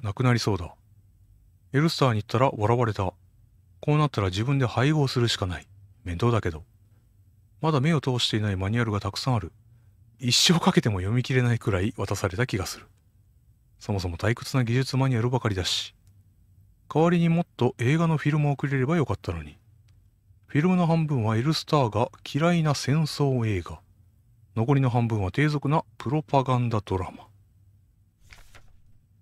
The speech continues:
アリアーネってなんかどっかで聞いたことあるけど、このところアリアーネが描いている絵、穏やかな海岸線。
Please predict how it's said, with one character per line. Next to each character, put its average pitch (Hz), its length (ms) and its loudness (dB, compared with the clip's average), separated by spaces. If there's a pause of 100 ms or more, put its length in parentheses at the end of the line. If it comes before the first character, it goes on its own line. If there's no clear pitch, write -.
(720)
ア 135 40 2
リ 190 220 2
ア 240 140 8
ー - 20 6
ネ 104 120 4
っ 92 40 -2
て - 240 -6
な 101 80 2
ん 127 100 2
か 95 140 -2
ど 120 80 2
っ 147 60 -2 (180)
か 110 140 4
で 92 100 -6
聞 - 160 -6
い 110 60 -2
た 110 100 2
こ 107 80 0
と 95 100 -2
あ 92 60 0
る 92 80 -4
け 90 140 -4
ど、 85 200 -8 (1080)
こ 143 120 -2
の 165 80 2
と 156 120 -4
こ 160 80 2
ろ 135 120 4
ア 143 60 4
リ 175 140 4
ア 175 60 4
ー - 20 4
ネ 127 80 2
が 101 80 -4
描 131 160 0
い 113 40 0
て 98 120 -2
い - 20 0
る 87 140 -6
絵、 87 120 -6 (400)
穏 151 120 0
や 156 100 2
か 147 80 2
な 123 80 2
海 104 220 -4
岸 101 200 -2
線。 87 200 -10